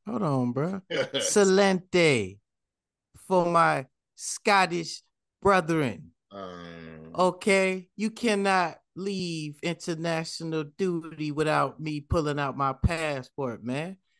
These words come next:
Speaker 2: I
Speaker 1: You
Speaker 2: was
Speaker 1: know I
Speaker 2: gonna
Speaker 1: had
Speaker 2: salute the ladies, but go ahead.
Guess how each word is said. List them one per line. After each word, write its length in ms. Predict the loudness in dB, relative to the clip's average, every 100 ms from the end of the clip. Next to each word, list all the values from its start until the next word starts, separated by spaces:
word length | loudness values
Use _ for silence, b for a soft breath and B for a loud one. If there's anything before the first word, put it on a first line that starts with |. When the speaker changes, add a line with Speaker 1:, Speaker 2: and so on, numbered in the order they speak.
| _
Speaker 2:
I 120 | -2
Speaker 1:
You 80 | 2
Speaker 2:
was 80 | 6
Speaker 1:
know 180 | 6 6
I 120 | 4
Speaker 2:
gonna 60 |
Speaker 1:
had 200 | 0 -2
Speaker 2:
salute 320 | -4 -6 -6 -2
the 100 | 0
ladies, 500 | 2 2 2 -4 -6
but 180 | -8 -2
go 220 | 2 4
ahead. 420 | 2 -2 -4 -6